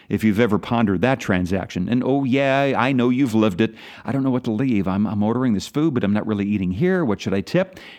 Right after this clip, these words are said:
It's called ten percent. Yeah, like, like takeout Chinese, eighteen dollars, two dollar tip. And you get home and you find part of your order is missing. Ugh. As the commercial says, that's riceless.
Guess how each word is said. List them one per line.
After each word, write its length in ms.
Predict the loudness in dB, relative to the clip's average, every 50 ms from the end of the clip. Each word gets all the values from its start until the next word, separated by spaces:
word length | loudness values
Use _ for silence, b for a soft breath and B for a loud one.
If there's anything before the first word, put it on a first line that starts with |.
| B
It's 80 | B -4
called 280 | 0 2 2 2 0 0
ten 220 | 0 2 2 2
percent. 440 | 0 -2 -2 0 0 -2 -2 -4 -10 B B B
Yeah, 80 | -2 -2
like, 140 | -2 -2
like 220 | -2 -4 -4 -4 -2
takeout 400 | 0 0 0 2 2 0 0 0
Chinese, 560 | 0 0 2 2 4 4 4 2 0 -4 b b b b 0
eighteen 400 | 0 0 0 0 2 2 4 4
dollars, 380 | 4 2 2 0 -4 -8 -14 -18 -16 _
two 160 | 2 2 4
dollar 280 | 4 4 4 4 2 2
tip. 280 | 2 0 0 -2 0 0
And 140 | 2 2 2
you 60 | 2
get 200 | 2 2 2 2
home 380 | 2 2 2 2 2 2 0 0 B B B B
and 160 | 2 4 4
you 80 | 4 2
find 340 | 2 2 0 2 0 0
part 240 | 0 0 0 2 2
of 100 | 2 2
your 160 | 0 0 0
order 380 | 0 0 2 2 4 4 4 4
is 140 | 2 4 4
missing. 560 | 6 6 6 6 4 4 2 0 0 0 B B B B B B B -2
Ugh. 440 | 0 0 0 -2 B B B B B B B B B B B B B B
As 160 | -2 0 0
the 80 | 0 -2
commercial 420 | 0 0 0 2 0 2 0 0
says, 560 | -2 0 0 0 2 2 2 0 -2 -2 -6 b b b
that's 600 | -10 -2 0 2 2 2 2 0 -2 -6 -8 -8 b b b b b b b b b -4
riceless. 800 | 0 2 2 2 2 0 -2 -4 -4 -6 -6 -10 -14 -16 -18